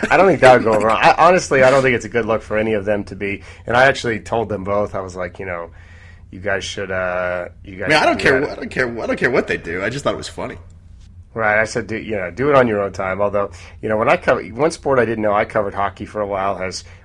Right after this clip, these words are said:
Speaker 1: our competition will tell you, uh, on a regular basis whenever they're trying to discredit me, including mentioning my wardrobe. Somehow you can wear Vineyard Vines, but God forbid I wear a bow tie.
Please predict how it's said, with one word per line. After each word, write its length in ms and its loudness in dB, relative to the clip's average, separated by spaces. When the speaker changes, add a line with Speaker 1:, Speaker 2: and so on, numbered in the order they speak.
Speaker 1:
our 80 -2
competition 720 -6
will 80 -12
tell 240 -6
you, 320 -8
uh, 300 -6
on 140 -6
a 60 -6
regular 320 -6
basis 440 -10
whenever 180 -8
they're 120 -8
trying 260 -8
to 80 -14
discredit 560 -8
me, 240 -8
including 500 -10
mentioning 400 -4
my 140 2
wardrobe. 480 -6
Somehow 260 6
you 160 2
can 180 0
wear 140 6
Vineyard 340 0
Vines, 360 0
but 160 -14
God 240 0
forbid 280 -4
I 100 0
wear 220 -4
a 60 -6
bow 220 -6
tie. 420 -4